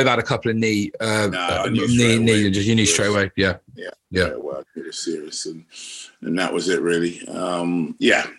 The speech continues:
Speaker 2: so never
Speaker 1: But that
Speaker 2: really the sa-, same bowler after.
Speaker 1: Well, you
Speaker 2: I
Speaker 1: never
Speaker 2: made it
Speaker 1: really, I mean, you didn't play, you never played for England again, did you?
Speaker 2: No, no. And I played, I, I retired after two years of trying to make a comeback.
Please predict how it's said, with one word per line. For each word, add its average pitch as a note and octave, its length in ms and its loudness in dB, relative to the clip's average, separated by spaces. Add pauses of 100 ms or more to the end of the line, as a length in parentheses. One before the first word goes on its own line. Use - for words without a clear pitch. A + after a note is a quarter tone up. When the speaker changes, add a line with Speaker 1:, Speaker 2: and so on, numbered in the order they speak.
(100)
Speaker 2:
so F2 440 0 (320)
never D3+ 380 4
Speaker 1:
But F#3 100 6
that A#2+ 60 4
Speaker 2:
really A2+ 180 6
the G#2 80 0
sa-, - 500 -2
same A2+ 360 0
bowler G#2 300 2
after. G2+ 380 -2 (380)
Speaker 1:
Well, E3 100 6
you F3+ 100 8
Speaker 2:
I - 20 6
Speaker 1:
never F#3+ 220 8
Speaker 2:
made D#3 40 4
it E3+ 60 6
Speaker 1:
really, F3 240 6
I D#3 40 6
mean, D#3 140 6
you D#3 80 6
didn't E3 220 4
play, D3+ 180 4
you C#3 320 2
never C#3 240 4
played C3+ 420 0 (160)
for C#3+ 160 -2
England D#3+ 240 2
again, F#2 260 -2
did G2+ 120 -4
you? D3 180 -2 (540)
Speaker 2:
No, A2+ 300 0
no. E2 200 -4 (140)
And G#2 140 -4
I G2+ 80 0
played, G#2+ 560 0
I, G2+ 300 -4
I G2+ 80 -2
retired G2 760 -4
after F#2 340 -8
two A2 200 -4
years F#2 440 -2
of E2+ 100 -20
trying F#2+ 240 -8
to F2 100 -20
make F2 180 -12
a E2+ 40 -20
comeback. F2+ 520 -8